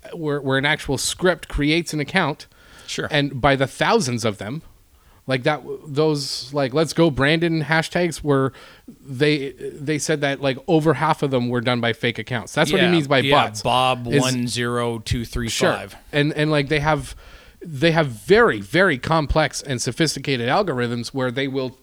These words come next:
Speaker 1: tweet certain phrases, certain everything,
Speaker 2: Yeah.
Speaker 1: and even interact with other bots to make it look like something is bigger than it's not, to sort of influence public opinion on something. So, um, that's what he's talking about, is getting rid of those kind of bots. He doesn't mean fake accounts,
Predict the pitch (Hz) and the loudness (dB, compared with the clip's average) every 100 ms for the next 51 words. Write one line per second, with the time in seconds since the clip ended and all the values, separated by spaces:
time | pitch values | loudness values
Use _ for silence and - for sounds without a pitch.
0 | - - 247 202 - - - - - _ | -12 -4 -4 -4 -12 -18 -20 -20 -20 _
1 | _ - 165 - 185 156 143 175 220 214 | _ -18 -10 -2 0 0 0 4 4 4
2 | 143 - 160 151 - 220 233 117 147 - | 0 2 0 -2 0 2 2 -2 -8 -14
3 | _ _ - _ 135 160 165 220 220 202 | _ _ -20 _ 0 0 2 2 4 4
4 | 220 208 196 190 175 185 165 151 220 98 | 2 4 4 2 -2 0 2 4 2 0
5 | - - _ _ _ _ 139 180 185 160 | -8 -10 _ _ _ _ -4 0 0 0
6 | 156 190 185 170 - 165 147 151 120 156 | 0 0 2 0 0 -2 0 0 2 2
7 | 147 123 117 113 190 151 - 139 147 131 | 4 2 -2 0 0 0 -4 -2 0 0
8 | 135 190 185 147 131 127 - - - - | 0 0 0 0 -2 -2 -4 -8 -14 -20
9 | _ _ _ 160 135 127 147 247 214 110 | _ _ _ 2 2 2 4 4 4 2
10 | 98 107 - - _ - - - - - | -2 -6 -8 -16 _ -20 -20 -20 -6 0
11 | 143 139 - 147 135 127 120 117 127 180 | 2 2 -4 0 2 2 0 -4 2 2
12 | 202 190 160 - 170 170 135 110 107 113 | 4 0 -2 -2 -2 -2 -4 -4 -4 -2
13 | 143 131 127 120 127 175 - 139 113 139 | 0 0 0 0 2 2 0 -4 0 2
14 | 135 - - 147 160 170 165 139 - 156 | 0 -2 0 2 2 0 0 0 0 -2
15 | 135 156 143 123 | -2 -4 -4 -6